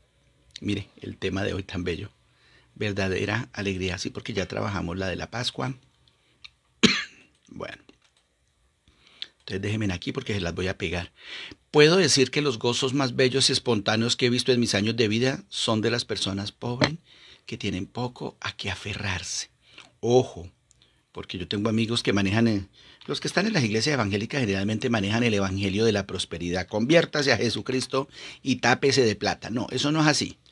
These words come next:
<coughs> No, convertirse a Jesucristo no es para taparse de plata,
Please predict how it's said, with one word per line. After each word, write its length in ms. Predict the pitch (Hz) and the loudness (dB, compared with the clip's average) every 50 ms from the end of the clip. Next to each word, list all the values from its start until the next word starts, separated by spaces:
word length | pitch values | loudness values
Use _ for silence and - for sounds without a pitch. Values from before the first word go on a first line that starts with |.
| _ - - - _ _ _ _ _ _ - | _ -20 -20 -20 _ _ _ _ _ _ 2
<coughs> 120 | - - - - - | 4 4 4 2 0
No, 580 | - 175 - 123 117 120 120 117 113 117 110 98 | -6 -6 -6 -6 -6 -4 0 2 2 2 0 0
convertirse 480 | - 120 104 117 107 - 120 117 151 143 | -2 -2 0 0 0 0 -2 0 0 2
a 40 | |
Jesucristo 440 | 139 139 120 117 - 110 104 - 120 | 4 2 2 0 -2 -4 -4 -2 -2
no 80 | 120 120 | -2 0
es 60 | 113 | 0
para 140 | - 120 - | -2 -2 -2
taparse 440 | 101 92 - 104 87 90 - 110 110 | -2 -2 -2 -4 -4 -2 -2 -2 -2
de 120 | 117 - | -2 -2
plata, 380 | - 92 85 - - - - | -2 -2 -4 -4 -4 -6 -18